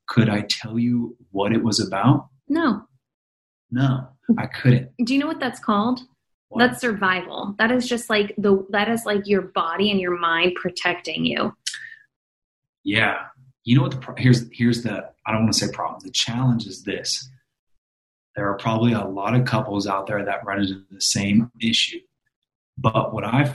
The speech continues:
Speaker 1: find is that we argue about the same things over and over and over. And it's because they're never actually addressed.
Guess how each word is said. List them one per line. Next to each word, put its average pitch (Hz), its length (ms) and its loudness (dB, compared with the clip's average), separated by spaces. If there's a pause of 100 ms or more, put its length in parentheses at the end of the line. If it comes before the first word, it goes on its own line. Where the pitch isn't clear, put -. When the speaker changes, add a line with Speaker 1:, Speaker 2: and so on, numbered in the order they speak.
Speaker 1:
find 110 460 0
is 113 140 -6
that 98 300 -4
we 113 500 2
argue 110 720 0 (640)
about 98 300 -2
the - 60 -8
same 113 680 0 (160)
things 107 680 2 (160)
over 107 460 0
and 98 280 0
over 104 420 -2
and - 260 -10
over. 101 460 -2
And 101 100 -6
it's 101 120 -8
because 131 680 -2 (420)
they're 120 100 0
never 143 240 2
actually 127 540 0
addressed. - 680 -2